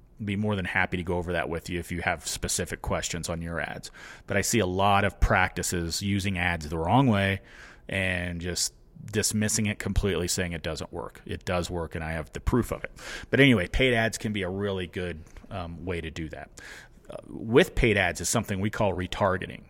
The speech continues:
Retargeting is, like, annoying. Okay. But it's annoying in a good way.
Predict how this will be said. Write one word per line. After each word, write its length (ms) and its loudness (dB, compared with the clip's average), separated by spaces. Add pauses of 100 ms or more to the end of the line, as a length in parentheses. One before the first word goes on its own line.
(200)
Retargeting 640 2
is, 100 -6
like, 380 -2
annoying. 320 -8 (440)
Okay. 160 -10 (420)
But 80 -2
it's 120 -8
annoying 360 4
in 100 0
a 40 -2
good 180 -4
way. 140 -12